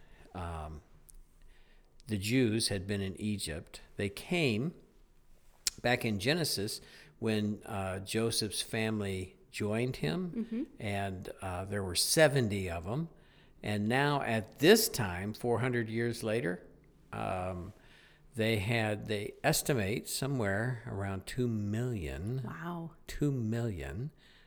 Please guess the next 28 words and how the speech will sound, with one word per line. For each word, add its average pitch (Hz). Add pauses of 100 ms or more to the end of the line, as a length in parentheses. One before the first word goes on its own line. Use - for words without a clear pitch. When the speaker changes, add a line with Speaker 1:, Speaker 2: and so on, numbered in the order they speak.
(160)
Speaker 1:
That 101
would 98
be 98
like 85
Toronto. 110
Speaker 2:
Yeah. 208 (680)
Speaker 1:
Um, 110 (240)
there 120
were 107
two 135
million 101 (100)
Jews 120
in 95
the 92
land 95
of 92
Goshen, 110
which 107
was 90
in 117
Egypt, 101 (260)
just -
a 82
little 92
ways 87
outside 87
of 80
the 71